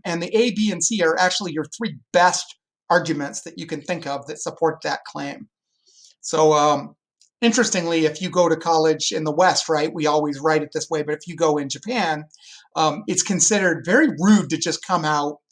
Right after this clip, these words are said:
and unsophisticated to just come out and state your argument. Um, in the West, though, we like to get right to the point when we're making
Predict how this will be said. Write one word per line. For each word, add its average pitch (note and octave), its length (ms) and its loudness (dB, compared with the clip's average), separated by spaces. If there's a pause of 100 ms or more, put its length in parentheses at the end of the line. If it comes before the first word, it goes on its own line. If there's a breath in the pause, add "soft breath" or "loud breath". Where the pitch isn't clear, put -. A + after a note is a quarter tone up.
(340)
and C#3+ 420 -4
unsophisticated E3 840 0
to C#3 80 -12
just D#3 180 -2
come D#3+ 320 0
out D#3 200 4
and D3 100 -8
state E3 240 -4
your D3 200 -4
argument. C#3+ 500 -6 (580 soft breath)
Um, D#3 220 0
in F3+ 80 0
the F3+ 80 2
West, G#3+ 320 2
though, G3 180 2
we F#3 180 -4
like E3+ 180 0
to E3+ 80 -6
get D#3+ 180 -2
right D#3 160 -2
to D#3 80 -12
the D3 160 -10
point A3 280 2
when F#3 100 -2
we're F3+ 100 0
making F3+ 340 -4